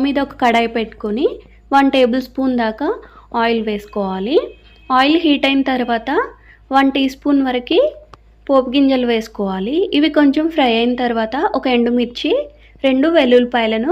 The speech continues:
దంచి వేసుకోవాలి. అలాగే కొంచెం కరివేపాకు కూడా వేసుకొని ఫ్రై చేసుకోవాలి. ఇవి ఇలా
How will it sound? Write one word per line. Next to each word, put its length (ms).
దంచి 280
వేసుకోవాలి. 600
అలాగే 320
కొంచెం 320
కరివేపాకు 560
కూడా 220
వేసుకొని 380
ఫ్రై 160
చేసుకోవాలి. 680
ఇవి 160
ఇలా 160